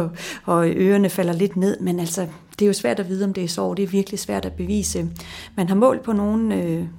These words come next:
elefanter i zoologiske haver, at, øh, elefanternes stresshormon, kortisol, det stiger, når de mister en, øh, et flokmedlem, specielt matriarken, altså lederhunden,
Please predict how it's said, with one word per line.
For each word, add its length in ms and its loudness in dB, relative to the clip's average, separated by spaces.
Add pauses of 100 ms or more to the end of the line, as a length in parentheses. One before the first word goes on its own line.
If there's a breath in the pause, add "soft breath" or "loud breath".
(120)
elefanter 400 -2
i 60 -4
zoologiske 440 -6
haver, 380 -4
at, 440 -8
øh, 40 -10
elefanternes 720 -6
stresshormon, 640 -4
kortisol, 600 -4 (400 loud breath)
det 80 -2
stiger, 380 -2 (140)
når 100 0
de 120 -6
mister 340 -4
en, 220 -4
øh, 100 -6
et 180 -10
flokmedlem, 640 -4
specielt 460 -2
matriarken, 600 -4
altså 320 -6
lederhunden, 760 0